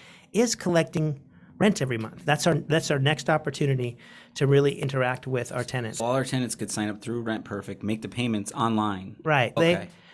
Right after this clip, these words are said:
Speaker 1: so
Speaker 2: What if they're late or r-, running behind?
Speaker 1: Okay, so this is so cool. I want my tenants to have me on their mind on the,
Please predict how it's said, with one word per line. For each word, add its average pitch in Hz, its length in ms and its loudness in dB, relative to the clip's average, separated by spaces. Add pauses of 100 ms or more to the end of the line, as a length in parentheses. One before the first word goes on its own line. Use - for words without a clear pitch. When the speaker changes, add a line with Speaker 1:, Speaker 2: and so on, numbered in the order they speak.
(100)
Speaker 1:
so 180 160 6
Speaker 2:
What 160 80 8
if 135 60 -4
they're 139 120 -2
late 131 320 0
or 110 320 0
r-, 110 220 -2
running 117 240 0
behind? 107 320 0
Speaker 1:
Okay, 131 160 2
so 123 180 0
this 147 220 0
is 135 80 0
so 131 240 0
cool. 113 320 0 (760)
I 190 260 4
want 180 340 4
my 143 160 0
tenants 139 420 -2
to 139 100 -6
have 117 300 -2
me 131 540 2 (420)
on 127 200 2
their 127 160 4
mind 123 560 2 (440)
on 131 120 0
the, 117 180 -2